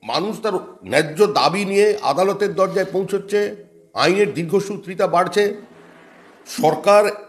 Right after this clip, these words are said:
এগিয়ে এসে সমস্ত স্টেক হোল্ডারদের নিয়ে আদালতের মধ্যস্থতায় যদি কোনো ব্যা-, পদক্ষেপ না নেয়, তাহলে এই সমস্যার সমাধান কোনোদিন হবে না। একটার পর একটা স্কুল বন্ধ হচ্ছে,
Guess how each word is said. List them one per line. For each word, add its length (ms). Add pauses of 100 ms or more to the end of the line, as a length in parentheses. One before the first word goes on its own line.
এগিয়ে 360
এসে 240
সমস্ত 460
স্টেক 360
হোল্ডারদের 580
নিয়ে 220
আদালতের 520
মধ্যস্থতায় 720
যদি 220
কোনো 200
ব্যা-, 300
পদক্ষেপ 460
না 160
নেয়, 260 (580)
তাহলে 200
এই 60
সমস্যার 480
সমাধান 440
কোনোদিন 280
হবে 220
না। 80
একটার 460
পর 140
একটা 180
স্কুল 360
বন্ধ 260
হচ্ছে, 320